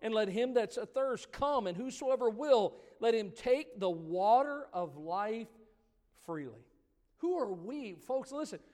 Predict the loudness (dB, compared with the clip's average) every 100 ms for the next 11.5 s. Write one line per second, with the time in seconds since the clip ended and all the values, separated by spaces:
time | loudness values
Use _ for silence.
0 | _ -4 0 0 0 -4 -4 -4 -4 -6
1 | -8 2 2 2 -2 -4 -2 -2 -2 2
2 | 4 4 0 -2 -4 -4 -4 -4 -4 -6
3 | -6 -8 -16 -16 _ _ _ -10 -8 -4
4 | -6 -6 -10 -10 -12 -12 -12 -14 -14 -20
5 | -20 -20 _ _ _ _ _ _ _ _
6 | _ _ _ _ _ -12 -10 -8 -8 -8
7 | -8 -12 -10 -10 -12 -16 -14 -12 -12 _
8 | -14 -14 -14 -16 -16 -20 -20 -20 _ _
9 | _ _ _ _ _ _ _ -10 -8 -6
10 | -6 -8 -10 -8 -6 -6 -8 -10 -6 -8
11 | -6 -6 -4 -4 -6